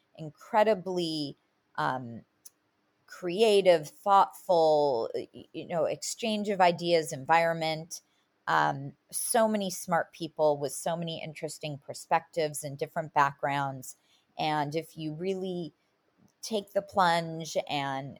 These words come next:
seize the opportunity, you're bound to kinda change your mind. You're, you're gonna learn about yourself and about business,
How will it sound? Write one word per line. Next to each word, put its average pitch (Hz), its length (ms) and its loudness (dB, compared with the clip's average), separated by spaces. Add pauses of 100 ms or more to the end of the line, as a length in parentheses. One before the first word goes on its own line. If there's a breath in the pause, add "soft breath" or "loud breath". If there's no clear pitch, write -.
seize 180 420 -6
the 175 140 2
opportunity, 175 760 -2
you're 160 180 -2
bound 156 440 0
to - 100 -8
kinda 151 300 -6
change 139 460 -10
your 147 100 -6
mind. 135 600 -2
You're, 139 240 -6
you're 139 220 -6
gonna 143 240 -8
learn 139 240 -6
about 135 300 -2
yourself 151 640 2
and 107 120 -12
about 104 260 -6 (100)
business, 160 640 -2